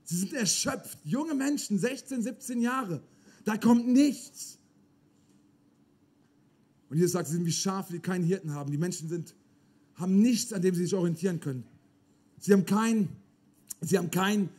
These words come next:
Anker. Sie haben keine Hoffnung. Hey, ganz, mal ganz ehrlich, das ist jetzt ohne Verurteilung oder Wertung. Aber die Menschen sind so verwirrt, sie wissen nicht mal mehr, ob sie Mann oder Frau sind, manche von ihnen. Weil sie keinen Hirten haben.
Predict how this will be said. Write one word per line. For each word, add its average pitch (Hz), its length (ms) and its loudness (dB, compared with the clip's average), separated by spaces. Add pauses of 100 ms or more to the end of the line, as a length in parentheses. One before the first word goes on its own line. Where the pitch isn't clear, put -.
(500)
Anker. 190 460 0 (440)
Sie 175 120 -4
haben 165 80 -2
keine 208 340 0
Hoffnung. 165 420 -8 (540)
Hey, 240 300 0
ganz, 233 180 -2
mal 233 120 -2
ganz 240 240 -2
ehrlich, 247 500 -2 (540)
das 196 140 2
ist 165 80 -2
jetzt 226 280 0
ohne 262 380 2
Verurteilung 233 540 2
oder 214 140 4
Wertung. 202 400 2 (1500)
Aber 190 120 4
die 208 60 6
Menschen 233 380 0
sind 196 180 4
so 233 240 -2
verwirrt, 220 460 -2
sie 185 100 -4
wissen 220 240 -2
nicht 220 120 -2
mal 220 60 -2
mehr, 208 120 0
ob 160 80 -8
sie 170 80 -8
Mann 196 160 -2
oder 202 140 -4
Frau 196 200 -8
sind, 156 120 -6
manche 135 220 -10
von 135 100 -12
ihnen. 117 200 -12 (1700)
Weil 214 140 2
sie 220 100 2
keinen 254 380 2
Hirten 254 360 2
haben. 151 280 -4